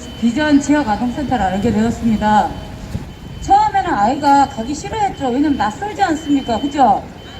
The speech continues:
근데 그 아이가 지금 어떻게 바뀌었을까? 지금 다 오 학년 올라가거든요. 근데 그 아이가 스스로 공부도 하고요. 뭐 이렇게 영어 말하기 대회 같은 데 가가지고 상도 받아오고요.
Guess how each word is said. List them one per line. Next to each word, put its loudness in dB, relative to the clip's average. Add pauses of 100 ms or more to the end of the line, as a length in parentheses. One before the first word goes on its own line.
(160)
근데 0
그 2
아이가 4
지금 -4
어떻게 -2
바뀌었을까? 0
지금 -6
다 2
오 2
학년 2
올라가거든요. -2 (560)
근데 -6
그 0
아이가 2 (320)
스스로 -4
공부도 -2
하고요. -6 (840)
뭐 2
이렇게 -4
영어 4
말하기 4
대회 2
같은 -4
데 -2
가가지고 -2
상도 -6
받아오고요. 0